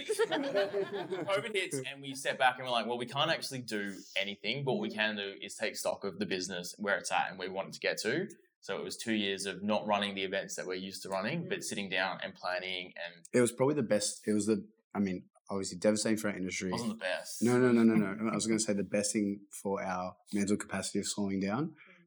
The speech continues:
Speaker 3: because when I say we started club nights thirteen years ago, we still run a Saturday night for the last thirteen years and always will run a club night for that connection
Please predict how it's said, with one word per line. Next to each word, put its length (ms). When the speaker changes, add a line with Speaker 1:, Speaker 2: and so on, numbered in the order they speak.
Speaker 3:
because 440
when 120
I 40
say 220
we 100
started 340
club 220
nights 540
thirteen 260
years 140
ago, 240
we 120
still 220
run 160
a 60
Saturday 320
night 280
for 80
the 140
last 220
thirteen 300
years 160
and 120
always 260
will 200
run 100
a 60
club 200
night 280
for 80
that 160
connection 460